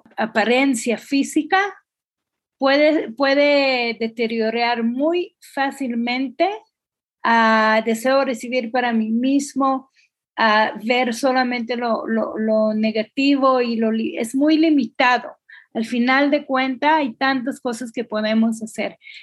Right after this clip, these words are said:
pero adentro en nuestra alma hay muchas cosas que podemos cambiar.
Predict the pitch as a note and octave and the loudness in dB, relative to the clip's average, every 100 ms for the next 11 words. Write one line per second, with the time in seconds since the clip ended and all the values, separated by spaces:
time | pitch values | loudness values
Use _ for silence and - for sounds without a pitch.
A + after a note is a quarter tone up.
0 | _ - A#3 A3+ A#3 C#4 D4+ D4+ A#3+ A3+ | _ 0 4 4 2 2 2 0 -2 -2
1 | A3 G#3+ A3 A3+ A3+ B3 C4+ D4+ C4 A#3+ | 0 0 -2 0 2 2 2 2 2 0
2 | B3+ B3 A#3+ - A3+ A3+ - A3 G3+ G3+ | -2 -4 -6 -4 -4 -4 -8 -6 -4 -4
3 | G#3+ - F#3 F#3+ F#3 | -6 -6 -6 -6 -8